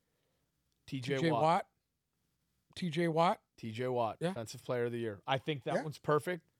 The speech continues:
Speaker 1: More
Speaker 2: T J
Speaker 1: than
Speaker 2: Watt can
Speaker 1: deserving.
Speaker 2: stay healthy. He'll, he'll, uh, he'll surpass his brother.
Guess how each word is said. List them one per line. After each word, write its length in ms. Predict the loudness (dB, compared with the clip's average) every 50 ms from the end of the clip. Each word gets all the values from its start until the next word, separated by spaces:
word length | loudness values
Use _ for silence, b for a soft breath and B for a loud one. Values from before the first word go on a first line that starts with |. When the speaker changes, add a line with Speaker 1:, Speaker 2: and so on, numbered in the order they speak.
| _ _ -8
Speaker 1:
More 220 | -2 2 4 6
Speaker 2:
T 60 | 6
J 60 | 6 6
Speaker 1:
than 80 | 6 8
Speaker 2:
Watt 140 | 8 6 6
can 60 | 6 4
Speaker 1:
deserving. 120 | 2 4 4 4
Speaker 2:
stay 60 | 6
healthy. 360 | 6 6 6 4 4 2 2 2
He'll, 260 | 4 4 4 2 2 2
he'll, 400 | 2 4 4 4 4 4 4 4
uh, 380 | 4 4 4 4 4 2 0 -2 -8 _ _ _ _ _ _ _ _ _ _ _ _ _ _ _ _ _ _ _ _ _ _ _ _
he'll 120 | -2 -2
surpass 480 | 0 -2 2 4 6 6 6 4 4 2
his 140 | -2 -6 -2
brother. 380 | 2 4 4 4 2 -2 -6